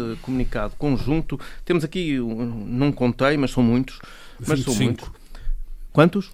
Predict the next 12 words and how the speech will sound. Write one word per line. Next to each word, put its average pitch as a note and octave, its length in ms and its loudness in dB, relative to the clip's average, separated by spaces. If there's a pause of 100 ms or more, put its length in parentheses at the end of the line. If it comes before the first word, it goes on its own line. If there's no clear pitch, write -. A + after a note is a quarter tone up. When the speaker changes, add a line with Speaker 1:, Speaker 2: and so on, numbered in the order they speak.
Speaker 2:
Vinte A2+ 240 -6
e - 20 -12
cinco. G2+ 220 -8
Speaker 1:
Vinte E3+ 220 4
e - 40 -8
cinco. - 480 -6
Vinte D3 200 2
e - 20 -12
cinco E3+ 200 -2
é C3 40 2
muita C3+ 240 0
coisa. - 340 -14